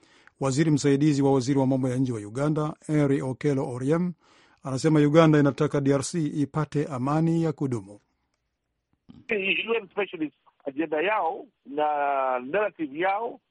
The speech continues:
Speaker 2: na intention yao ni kuandika report in such a way kuonyesha kama serikali ya Uganda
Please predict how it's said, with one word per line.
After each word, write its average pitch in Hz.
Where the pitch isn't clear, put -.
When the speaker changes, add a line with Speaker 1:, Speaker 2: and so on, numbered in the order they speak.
Speaker 2:
na 156
intention 170
yao 175
ni 143
kuandika 160
report 175
in 160
such 233
a 190
way 165
kuonyesha 165
kama 175
serikali 151
ya 147
Uganda 151